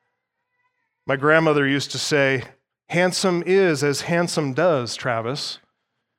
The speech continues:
Usually she said that after I had done something not so handsome.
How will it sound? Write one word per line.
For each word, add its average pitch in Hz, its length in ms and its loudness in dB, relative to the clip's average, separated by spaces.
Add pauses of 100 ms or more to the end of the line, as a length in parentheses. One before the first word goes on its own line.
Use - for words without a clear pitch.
(280)
Usually 233 460 0
she 196 220 0
said 220 300 0
that 147 180 4
after 151 280 2
I 165 40 2
had 165 220 -2
done 208 220 0
something 175 420 0
not 190 200 0
so 170 220 0
handsome. 156 560 -4